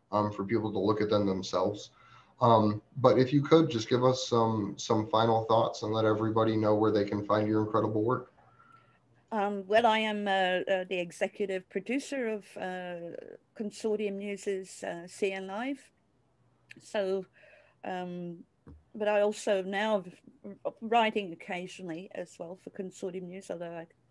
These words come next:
Speaker 2: express myself best, I think, in images and sounds.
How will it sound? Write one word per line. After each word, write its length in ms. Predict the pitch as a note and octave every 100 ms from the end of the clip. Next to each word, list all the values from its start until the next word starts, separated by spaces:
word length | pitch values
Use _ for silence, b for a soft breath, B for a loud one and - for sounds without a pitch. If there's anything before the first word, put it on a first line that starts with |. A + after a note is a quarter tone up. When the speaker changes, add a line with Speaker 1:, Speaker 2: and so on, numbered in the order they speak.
| _ _ _ _ _
Speaker 2:
express 460 | - - F3 - E3+
myself 320 | E3 - E3 -
best, 340 | F3+ F3 -
I 80 | E3+
think, 320 | - F#3 E3
in 100 | E3+
images 580 | F3+ F#3+ F3+ - F#3 -
and 220 | E3 E3+ -
sounds. 420 | - G3+ G#3 -